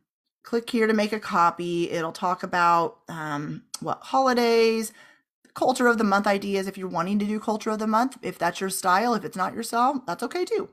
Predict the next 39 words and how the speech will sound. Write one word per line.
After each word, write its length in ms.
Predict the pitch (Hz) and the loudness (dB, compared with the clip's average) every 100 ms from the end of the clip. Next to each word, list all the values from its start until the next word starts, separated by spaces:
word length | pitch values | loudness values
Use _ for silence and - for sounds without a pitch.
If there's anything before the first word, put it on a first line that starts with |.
| - - - - | -16 -20 -12 0
Um, 220 | 196 185 | 2 2
equity 400 | - 180 180 170 | 0 0 -2 -2
in 80 | 165 | -4
your 100 | 165 | -4
music 380 | 190 254 254 247 | 0 0 0 -2
room, 240 | 240 240 | 0 2
composer 460 | 247 160 175 160 160 | 0 -4 -4 -4 -6
of 100 | 156 | -6
the 60 | 160 | -2
month. 400 | 180 220 226 - | 4 4 4 2
I 100 | 165 | -2
don't 220 | 170 - | -2 -6
just 180 | 151 - | -8 -6
like 140 | 170 | -6
to 60 | 165 | -4
focus 360 | - 175 196 190 | -2 0 0 -2
on 140 | 185 | -2
just 240 | 165 160 | -4 -6
the 60 | 165 | -8
composers 640 | 160 156 190 185 180 180 180 | -10 -4 -2 0 0 -2 -2
from 380 | 170 160 165 | 0 2 0
the 80 | 160 | -4
eighteen 320 | 156 160 160 | -6 -6 -4
hundreds, 380 | 185 254 262 240 | 0 2 2 2
but 120 | 196 - | 0 2
also 580 | 196 220 233 233 233 - - - - | 0 2 2 4 2 -2 -20 -20 -8
we 120 | 233 | -2
talk 180 | 247 226 | 0 0
about 200 | 233 226 | 0 -2
how 80 | 226 | -2
to 120 | 214 | -4
intermingle 640 | 196 208 202 196 190 190 - | -2 -2 -2 -2 -2 -2 -4
different 300 | 190 196 131 | -10 -8 -8
musical 300 | 170 180 113 | -8 -6 -2
artists 300 | 156 175 175 | -2 -2 -6
of 80 | 165 | -6
today 280 | 160 165 | -4 0
as 120 | 156 156 | 0 -2
well. 400 | 160 117 90 | 0 0 -2